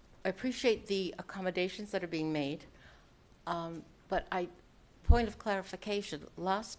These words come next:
meeting, didn't the board ask that they, um, adjust two things,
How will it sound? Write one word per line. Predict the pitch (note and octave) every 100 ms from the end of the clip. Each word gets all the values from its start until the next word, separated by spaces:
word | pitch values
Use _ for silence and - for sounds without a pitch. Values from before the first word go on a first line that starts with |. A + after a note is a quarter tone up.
| - -
meeting, | G#3 G3 C#3+ C3+ D3 - - - -
didn't | F#3+ G#3 G#3+ - -
the | F3+
board | E3+ F3+ F3 F3 F3+ F3 - - - - -
ask | E3+ E3+ E3+ -
that | E3+ -
they, | F3 E3 D#3+ - - - - - - E3
um, | D#3 D3 C#3+ - - - - - - -
adjust | E3+ G3 F3+ -
two | - F#3+
things, | F3+ D3 -